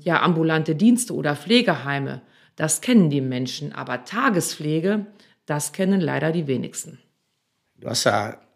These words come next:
Speaker 2: wunderbar ein Problem angesprochen, was wir sicherlich in diesem Podcast auch mal behandeln werden, nämlich, ähm, dass viele Menschen sehr, sehr, sehr spät eigentlich erst in die Pflege kommen. Aber das ist ein anderes Thema. Daher würde mich jetzt mal interessieren, an wen genau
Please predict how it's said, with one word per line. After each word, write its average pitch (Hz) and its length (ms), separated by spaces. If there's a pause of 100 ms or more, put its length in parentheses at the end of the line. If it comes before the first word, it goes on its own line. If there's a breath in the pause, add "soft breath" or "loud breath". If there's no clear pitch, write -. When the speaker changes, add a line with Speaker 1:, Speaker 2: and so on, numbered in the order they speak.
Speaker 2:
wunderbar 151 360
ein 135 120
Problem 135 380
angesprochen, 127 840
was - 240
wir - 100
sicherlich 131 400
in 127 80
diesem 117 180
Podcast - 480
auch 107 60
mal 147 140
behandeln 135 520
werden, 131 220
nämlich, 123 500
ähm, 123 300 (640 loud breath)
dass - 260
viele 147 360
Menschen 127 380
sehr, 139 320
sehr, 135 260
sehr 123 240
spät 135 560
eigentlich 131 540
erst 131 280
in 127 200
die 123 280 (140)
Pflege 139 440
kommen. 131 500 (480 loud breath)
Aber 208 100
das 247 120
ist - 60
ein 196 60
anderes 165 320
Thema. 220 420 (460)
Daher 170 540
würde 180 160
mich 196 160
jetzt 190 180
mal 170 140
interessieren, 170 480
an 147 200
wen 233 200
genau 185 640